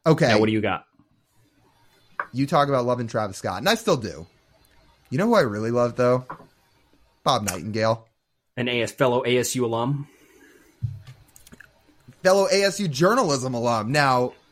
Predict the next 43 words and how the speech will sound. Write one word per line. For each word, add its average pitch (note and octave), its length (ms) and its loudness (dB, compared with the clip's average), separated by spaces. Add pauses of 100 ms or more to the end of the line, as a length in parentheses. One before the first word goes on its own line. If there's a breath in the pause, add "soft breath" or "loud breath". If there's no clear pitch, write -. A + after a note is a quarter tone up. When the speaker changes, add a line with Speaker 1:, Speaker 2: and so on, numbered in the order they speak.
(320)
Speaker 1:
it, E3 180 -8
Cronkite E3 640 -2
wasn't C3 340 -2
there B2+ 260 2
when A2+ 140 -2
he A#2+ 120 0
was G2+ 140 -4
at F2+ 100 -10
school. G2+ 600 2
Speaker 2:
No. F#2 240 2
Speaker 1:
He B2+ 60 6
just A#2+ 200 0
went A2+ 280 2
for G#2 420 2 (420)
standard A#2 520 0
communications A2 1040 -2
journalism G2+ 600 0
when G2 120 -4
he G#2 100 -4
was F#2+ 360 -10 (240)
at A2 180 0
A G2 140 -2
S F#2+ 180 -8
U. F#2+ 260 -6 (760 soft breath)
But A2+ 120 -4
he G3 120 2
went A#3 180 2
to G#3 60 0
A G#3+ 220 0
S F#3+ 160 -2
U, C3 500 0 (120)
which C#3 520 0 (300 soft breath)
I'm D#3 100 -2
surprised F#3 400 0
this G#3+ 160 -4
man G#3+ 220 0
isn't F3+ 320 -4
plastered E3+ 640 -4
throughout E3+ 260 -2
the D#3+ 60 -2
walls D3+ 300 0
of C3+ 120 -10
Cronkite. C#3 560 -2